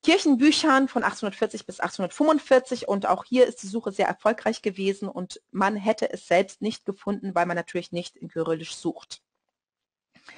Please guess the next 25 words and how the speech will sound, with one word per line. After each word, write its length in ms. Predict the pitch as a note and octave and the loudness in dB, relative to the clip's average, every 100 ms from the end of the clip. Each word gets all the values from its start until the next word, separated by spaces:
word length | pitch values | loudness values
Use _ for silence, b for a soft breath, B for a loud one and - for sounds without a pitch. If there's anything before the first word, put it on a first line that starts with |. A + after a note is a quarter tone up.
| B B - | B B 4
Also 260 | G3 F#3+ | 4 4
die 140 | F3 F3+ | 0 0
globale 380 | G#3+ A3 G#3+ G3+ | 2 4 2 2
Namensübersetzung 880 | F#3+ G#3+ - G3 F#3+ F#3+ F#3+ G3 | 2 0 -4 -2 0 0 -2 -4
auch 120 | F3+ - | -4 -4
für 140 | F3+ | -6
Sie 160 | E3+ G3+ | -6 -2
bei 140 | F#3+ | -2
Supersearch 720 | - F#3+ F#3 - F3 E3+ - | -4 -4 -4 0 0 -2 -6
sehr 240 | - F3+ E3+ | -4 2 2
interessant 640 | F3+ F3+ - E3 E3+ E3+ | 0 -8 -2 -2 -2 -4
und 200 | - F3 | -10 -8
hilfreich. 720 | F3 D#3 - - - - - _ _ _ _ _ _ b b b b b - | -6 -6 -8 -12 -12 -16 -20 _ _ _ _ _ _ b b b b b 0
Ja, 100 | D#3 | 0
hier 160 | F3 | 2
nochmal 260 | G#3 G3 F#3+ | 0 0 0
die 80 | F#3+ | -2
zweiundvierzig 480 | - F#3 - - - | -2 -4 -4 -12 -14
Sprachen. 640 | - G#3 B3 C4+ C4 C#4+ b b b b b b b _ _ | 0 2 2 2 0 -4 b b b b b b b _ _
Ähm, 720 | A3+ A3+ A#3 A#3+ A#3+ A#3+ A#3 | 4 6 4 4 4 4 2
kommen 380 | - C#4+ F4 D#4 | 4 4 4 4
wir 120 | D4+ | 2
zu 160 | - B3+ | 0 -6
Search 460 | A#3 - A3+ A#3 - | -2 2 2 2 -4
Connect. 720 | F#3 E3 E3+ E4+ - - | -4 -2 0 0 0 -12